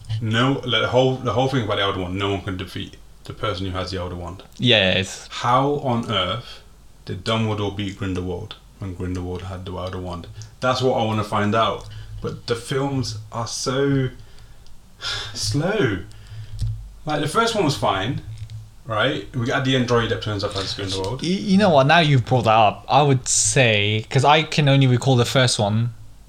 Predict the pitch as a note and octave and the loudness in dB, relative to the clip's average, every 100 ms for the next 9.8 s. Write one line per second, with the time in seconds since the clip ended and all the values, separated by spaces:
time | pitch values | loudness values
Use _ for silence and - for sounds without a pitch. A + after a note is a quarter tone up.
0 | - - - - A2+ G#2+ G#2 G#2+ G#2+ G2+ | -20 -20 -20 -4 2 4 6 4 4 2
1 | G#2 A2 A2 G#2+ - A#2+ - - F2+ - | 2 4 4 2 2 0 0 -2 -4 -4
2 | C3 - - G2+ G2 F#2+ G#2 C3+ C3+ D3 | -6 -8 -4 2 2 2 0 0 2 2
3 | B2+ G#3 C4 D3+ - C3 A#2 A2+ C3 - | 4 2 4 2 2 2 2 2 0 2
4 | C3 B2+ - C#3+ F#3+ - E3+ - F3 C3 | 0 2 0 0 0 4 4 6 4 4
5 | G2+ - G#2+ A2 - C3+ A#2+ - - - | 2 2 2 2 0 -2 -2 -4 -14 -16
6 | - - - - - E3 C3+ A#2+ - C3 | -16 -16 -16 -18 -14 -8 -4 -4 -6 -4
7 | D3+ E3 D3 C3+ A#2+ G#2 A#2+ A2+ A2+ - | 0 0 2 -2 -2 -2 -2 -2 -6 -2
8 | C3+ A2+ - C#3+ A#2 G2 F#2 G#2+ G2 G2 | -2 -2 -4 -2 -2 -2 -4 -4 -2 -2
9 | F#2 G2 G#2 A#2 - G#2+ - - | -4 -6 -6 -6 -4 -4 -6 -10